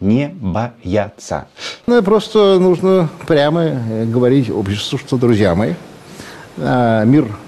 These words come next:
Speaker 2: разваливается, что неизбежно, если мы не будем действовать, э, решительно и прямо, неизбежна Третья мировая война. И что наша задача –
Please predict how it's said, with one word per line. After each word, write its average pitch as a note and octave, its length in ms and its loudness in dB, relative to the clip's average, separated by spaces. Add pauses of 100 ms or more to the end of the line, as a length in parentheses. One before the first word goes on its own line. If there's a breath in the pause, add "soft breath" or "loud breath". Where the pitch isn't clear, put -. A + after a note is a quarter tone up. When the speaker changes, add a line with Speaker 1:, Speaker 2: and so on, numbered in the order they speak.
(240)
Speaker 2:
разваливается, G2 800 -2 (220)
что G#2+ 300 0 (140)
неизбежно, A2+ 680 2 (540 loud breath)
если C#3 240 0
мы B2 100 4
не B2 80 4
будем G#2 320 2
действовать, G2 480 0 (160)
э, F#2 100 -8 (280 loud breath)
решительно A2+ 420 2
и G2+ 60 4
прямо, A#2+ 420 0 (400 loud breath)
неизбежна A2+ 500 2
Третья G#2 300 0
мировая F2+ 360 2
война. C#2+ 280 -6 (520 loud breath)
И A2 100 2
что A#2 200 -2
наша D3 500 0
задача – A2 520 -2